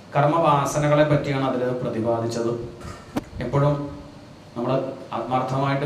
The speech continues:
ഗൗരവത്തിൽ പഠിക്കാനാണ് ഒരുങ്ങുന്നതെങ്കിൽ ഓരോ സ്കന്ധത്തിന്റെ ലക്ഷണം ഓരോ കഥ സ്മരിക്കുമ്പോഴും ഓർക്കണം. കഥ പറയുമ്പോഴൊക്കെ സ്കന്ധത്തിന്റെ ലക്ഷണം ഓർക്കണം. കാരണം ലക്ഷണം പ്രധാനമാണ്.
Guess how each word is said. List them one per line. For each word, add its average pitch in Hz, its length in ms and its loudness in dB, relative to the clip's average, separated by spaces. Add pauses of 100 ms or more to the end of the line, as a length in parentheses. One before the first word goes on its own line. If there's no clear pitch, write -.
ഗൗരവത്തിൽ 135 480 0
പഠിക്കാനാണ് 143 680 0
ഒരുങ്ങുന്നതെങ്കിൽ 135 760 -2
ഓരോ 123 240 0
സ്കന്ധത്തിന്റെ 127 540 -2
ലക്ഷണം 127 640 -4
ഓരോ 123 360 0
കഥ 120 160 0 (720)
സ്മരിക്കുമ്പോഴും 120 580 -2
ഓർക്കണം. 110 320 0 (880)
കഥ 120 180 0
പറയുമ്പോഴൊക്കെ 120 800 0
സ്കന്ധത്തിന്റെ 120 680 -6
ലക്ഷണം 120 480 -2
ഓർക്കണം. - 340 -4 (380)
കാരണം 123 220 -4
ലക്ഷണം 143 600 -2
പ്രധാനമാണ്. 117 580 -2